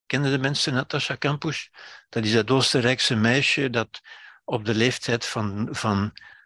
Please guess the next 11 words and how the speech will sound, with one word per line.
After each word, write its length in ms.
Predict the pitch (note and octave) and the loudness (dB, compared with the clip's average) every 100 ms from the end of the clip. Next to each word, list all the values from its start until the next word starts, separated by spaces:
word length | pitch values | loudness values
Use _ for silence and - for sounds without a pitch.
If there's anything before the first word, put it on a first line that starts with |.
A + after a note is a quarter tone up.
| _ | _
van 260 | - G#2 - | -8 -8 -6
tien 240 | - D#3+ C#3 | -2 2 4
jaar, 360 | B2+ C3 D3 | 4 2 0
denk 220 | C3 C#3+ | 0 0
ik, 280 | C3+ - - - | -4 -8 -12 -2
eh, 260 | A#2+ A2+ - | 2 2 2
ontvoerd 580 | B2 A#2+ - D#3+ E3+ F3 | 2 2 4 4 4 2
is 160 | D#3 | 0
geweest 720 | - D3 D#3 D#3+ - - - A#2 | 0 0 0 0 -2 -6 -12 -8
door, 380 | A#2 A2 G#2+ G2+ | -2 0 -2 -4
door, 340 | A2 G#2 | -4 -4